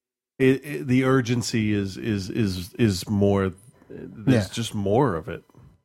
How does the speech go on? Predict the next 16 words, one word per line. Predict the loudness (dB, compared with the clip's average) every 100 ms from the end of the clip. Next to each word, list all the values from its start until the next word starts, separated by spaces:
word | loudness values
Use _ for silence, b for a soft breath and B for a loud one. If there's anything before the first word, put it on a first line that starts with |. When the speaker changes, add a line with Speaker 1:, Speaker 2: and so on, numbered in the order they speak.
| _ _ -6
Speaker 1:
I, | -2
I | 0 2
like, | 4 2 0 -4
I | -2
like | 0 0
that. | -2 0
Uh, | 0 4
there's, | 2 2 -6 B B B B B B B _ _ _ _ 0
I | 4
don't | 4
know. | 4 2
It | 2
was | 2 4
a | 2
personal | 4 2 2 0 0
challenge | 2 2 2 0 -2